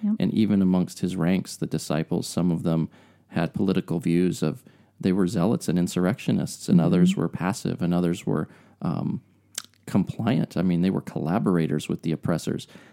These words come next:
Speaker 2: He had a diverse political motley crew, even within his twelve,
Speaker 1: Yeah.
Speaker 2: and he still kept the focus on the gospel,
Speaker 1: Mm-hmm.
Speaker 2: on Jesus.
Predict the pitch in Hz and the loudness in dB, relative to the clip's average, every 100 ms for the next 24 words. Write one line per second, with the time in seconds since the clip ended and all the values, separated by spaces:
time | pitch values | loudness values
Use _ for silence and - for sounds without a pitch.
0 | _ 117 120 110 95 92 80 - 98 120 | _ 0 2 0 0 0 -2 0 4 4
1 | 147 - - - 98 101 110 113 107 104 | 2 -6 -12 -2 2 4 2 2 2 2
2 | 101 - _ 92 90 101 113 110 - 101 | 0 -10 _ 2 2 2 2 0 2 4
3 | 92 92 107 107 110 104 92 98 92 90 | 4 2 0 0 2 2 2 0 0 -2
4 | 80 - - - 76 87 - - - 208 | -6 -12 -2 0 2 -2 -6 -20 -4 0
5 | 190 85 101 - - 95 95 - - 87 | 2 0 -2 -6 -2 0 0 -2 -6 -6
6 | - - - 85 - 87 - - 90 - | -6 -6 0 0 0 -4 -6 -8 -6 -6
7 | - - 78 - - - - - 202 175 | -6 -4 -2 -4 -8 -6 -6 2 6 6
8 | 147 180 175 175 170 165 101 98 - 90 | 4 4 6 6 6 4 4 2 2 -2
9 | - - | -4 -8